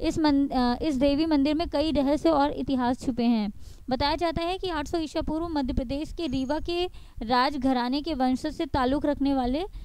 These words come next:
कतरासगढ़ के राजा सुजन सिंह ने कतरास के इस जंगल में माता की प्रतिमा स्थापित की थी। पुजारी काजल प्रमाणिक, अ, कहते हैं कि तब से लेकर आज तक पहली पूजा यहाँ के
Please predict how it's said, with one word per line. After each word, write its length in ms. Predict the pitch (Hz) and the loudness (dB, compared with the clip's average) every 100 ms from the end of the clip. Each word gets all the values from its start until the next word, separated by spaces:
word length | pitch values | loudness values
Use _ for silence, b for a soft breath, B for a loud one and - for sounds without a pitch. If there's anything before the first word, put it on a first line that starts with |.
| b - | b -4
कतरासगढ़ 1000 | 277 269 262 254 277 - - 339 254 262 277 | -2 0 2 2 0 -2 -4 -2 0 2 0
के 380 | - 302 339 | -2 -2 0
राजा 320 | 277 247 240 294 | 2 2 2 0
सुजन 360 | - 269 320 | 0 -2 -2
सिंह 320 | 320 277 262 | -2 -2 0
ने 140 | 262 302 | -2 -2
कतरास 560 | 277 262 262 262 269 | -2 0 2 0 0
के 240 | - 330 370 B B - | -2 -2 -2 B B -2
इस 200 | 269 226 | 0 4
जंगल 380 | 262 262 285 294 | 4 4 2 2
में 140 | 330 | 2
माता 380 | 311 247 240 294 | 2 2 2 -2
की 160 | 302 311 | -2 -2
प्रतिमा 440 | 262 254 269 294 | 0 2 4 4
स्थापित 460 | - 262 - 226 - | 2 -2 -2 -4 -4
की 160 | 226 | -4
थी। 260 | 208 220 208 b b b b - | 0 0 -2 b b b b -2
पुजारी 400 | 240 247 247 285 | 4 4 2 0
काजल 380 | 294 262 269 294 | 2 4 4 2
प्रमाणिक, 540 | 302 269 254 294 - | 2 2 2 -2 0
अ, 200 | 285 277 | 2 2
कहते 500 | 262 302 269 - 302 | 0 -4 -4 0 2
हैं 200 | 302 320 | 2 2
कि 220 | 349 330 - - | 0 -2 0 0
तब 120 | 294 | 0
से 180 | - 339 | 2 0
लेकर 340 | 302 269 320 | 0 2 0
आज 320 | 311 254 277 | 2 0 0
तक 160 | - 311 | 0 -2
पहली 360 | - 277 277 320 | 0 0 2 2
पूजा 300 | 285 269 302 | 2 4 4
यहाँ 380 | 277 254 277 | 4 4 2
के 260 | 302 339 | 2 -2